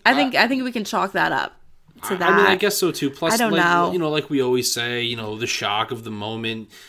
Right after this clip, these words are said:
Speaker 2: you know, whether he's still in denial of everything or just,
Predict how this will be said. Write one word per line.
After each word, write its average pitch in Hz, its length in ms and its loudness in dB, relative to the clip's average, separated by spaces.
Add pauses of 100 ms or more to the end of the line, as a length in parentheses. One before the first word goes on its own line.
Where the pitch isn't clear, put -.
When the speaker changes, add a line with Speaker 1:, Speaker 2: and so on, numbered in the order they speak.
(140)
Speaker 2:
you 117 100 -8
know, 101 340 -4
whether 107 360 -6
he's 107 360 -8
still 113 560 -2
in 113 200 -6
denial 113 680 -4
of 110 140 -6
everything 113 640 -6
or 104 140 -6
just, 104 640 -6